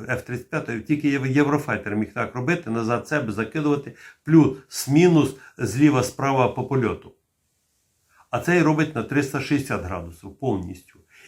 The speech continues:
І все це робиться в автоматичному режимі з обміном інформації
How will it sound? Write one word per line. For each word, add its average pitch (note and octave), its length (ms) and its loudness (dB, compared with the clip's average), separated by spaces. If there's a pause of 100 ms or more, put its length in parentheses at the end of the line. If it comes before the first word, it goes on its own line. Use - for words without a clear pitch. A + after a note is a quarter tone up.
І B2+ 80 -6
все E3+ 260 2
це F3 140 0
робиться A2 420 0
в A2 60 0
автоматичному B2+ 760 -2
режимі A#2 460 0
з G#2+ 120 -4
обміном A2+ 460 0
інформації G#2+ 880 -6